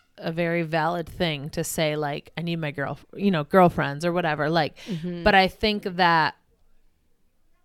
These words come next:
Speaker 1: in a lot of, a lot of times, I think that the p-, first place should be, like, after the Lord, should be our spouse, because I think that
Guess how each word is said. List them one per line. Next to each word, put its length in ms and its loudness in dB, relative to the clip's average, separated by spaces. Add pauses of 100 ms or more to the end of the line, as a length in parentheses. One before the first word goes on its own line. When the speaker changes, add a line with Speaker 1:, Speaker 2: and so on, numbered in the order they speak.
(1300)
Speaker 1:
in 120 0
a 60 0
lot 380 6
of, 120 4
a 80 -2
lot 280 6
of 100 -2
times, 420 -8
I 40 -12
think 220 -10
that 160 -10
the 60 -8
p-, 180 -6 (100)
first 360 -4
place 680 -8 (120)
should 400 -2
be, 500 0 (340)
like, 160 -4
after 280 -2
the 100 -6
Lord, 300 -2
should 200 -4
be 160 2
our 120 2
spouse, 480 0
because 300 -4
I 80 -2
think 260 -6
that 200 -2